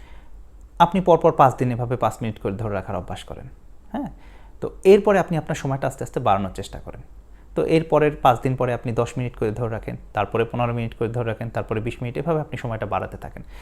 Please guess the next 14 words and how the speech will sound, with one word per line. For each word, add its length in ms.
এবং 200
একটা 240
সময় 360
আপনার 320
প্রস্রাবের 380
থলির 300
যে, 120
আহ, 80
মাংসপেশি 520
বা 120
মাংস 280
যেটা 240
আছে, 220
সেটার 280